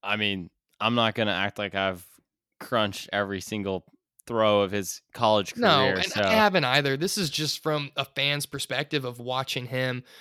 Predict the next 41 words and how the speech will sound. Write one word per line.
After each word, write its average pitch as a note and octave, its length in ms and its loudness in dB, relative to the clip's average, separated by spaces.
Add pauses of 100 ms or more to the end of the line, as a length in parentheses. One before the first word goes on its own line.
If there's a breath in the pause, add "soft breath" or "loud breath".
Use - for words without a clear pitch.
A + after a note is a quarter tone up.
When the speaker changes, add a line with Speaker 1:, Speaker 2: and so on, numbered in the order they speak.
(140 loud breath)
Speaker 2:
with D3 180 -2
the C3+ 100 -4
assumption C3+ 500 -4
he's C3 220 -2
gonna B2+ 180 -4
be B2+ 380 -6
the C3 80 -10
number B2 280 -8
one A#2+ 180 -8
overall A#2+ 400 -6
pick B2+ 460 -6
and A#2 140 -2 (220 loud breath)
is C#3 160 -6
hyped C3 380 -2
up B2+ 160 -4
to C#3 60 -6
be C3 200 -8
the C3+ 140 -10
next - 300 -6
Peyton C3+ 340 2
Manning B2+ 540 -6
and B2 120 -10 (460 soft breath)
all B2+ 200 -6
this B2+ 280 -10
nonsense A#2+ 760 -8
at A#2+ 160 -12 (140)
eighteen, C3 400 -6
nineteen B2 420 -8
years A#2+ 240 -10
old. C#3 320 0
Speaker 1:
<laughs> - 40 -14
Speaker 2:
And B2 180 -14 (340 loud breath)
the D#3 160 6
other A3+ 160 6
thing A3+ 200 4
that F3+ 100 6
I F#3 40 6
don't F3 160 2
like D3+ 220 0
about F3+ 280 2
him, F3 200 0